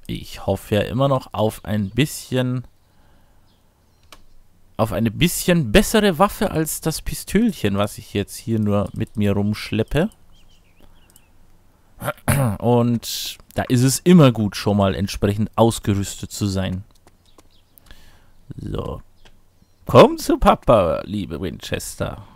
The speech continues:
E zwei, äh, nee, Lee Enfield, nicht Winchester. Lee Enfield. So,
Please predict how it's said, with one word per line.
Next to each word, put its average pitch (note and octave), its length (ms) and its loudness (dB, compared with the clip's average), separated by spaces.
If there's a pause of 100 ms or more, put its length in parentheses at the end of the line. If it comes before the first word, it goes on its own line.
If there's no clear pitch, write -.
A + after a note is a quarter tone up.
(120)
E A#2 280 2
zwei, - 380 -10
äh, A2+ 120 2
nee, C3 140 2
Lee A2+ 260 0
Enfield, G2 480 -2
nicht G2+ 200 -4
Winchester. F#2 580 -8 (680)
Lee A3 880 0
Enfield. F#2 1500 -8 (1700)
So, F#2+ 360 -2